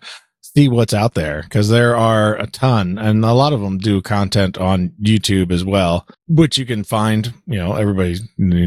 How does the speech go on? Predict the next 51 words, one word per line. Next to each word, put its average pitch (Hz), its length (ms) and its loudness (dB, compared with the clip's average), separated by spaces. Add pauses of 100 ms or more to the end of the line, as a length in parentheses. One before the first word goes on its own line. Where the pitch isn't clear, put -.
(240)
checks - 240 -2
out 87 120 -6
YouTube 95 280 0
once 92 220 -2
in 57 40 -2
a 58 40 -2
while, 64 160 0
right? 87 160 0
You 87 120 0
can 92 120 2
actually, 92 500 -2
you 131 80 -2
can 131 100 4
actually 107 180 0
search 156 240 0
it 170 60 0
up 151 200 -2
and 101 160 -2
see 131 180 0
for, 113 380 2
uh, 107 240 0 (160)
for 101 380 0
club 170 220 0
meetings 90 380 -2
and 90 140 0
stuff 98 200 0
like 90 160 -2
that. 92 240 -2 (600)
Uh, 98 240 2
you 110 100 2
can 120 120 2
find 110 280 0
some, 107 300 0
uh, 98 180 2
interesting 110 580 0
clubs 120 300 -2
that 107 100 2
are 104 60 2
doing, 104 480 2
uh, 98 180 2
things 110 280 0
that 107 180 2 (140)
engage 98 800 0
the 107 280 0
online 104 400 2
community. 107 580 0 (240)
Um, 85 640 -2
of 92 140 -4
course, 98 300 0
there 92 180 0
are 85 420 0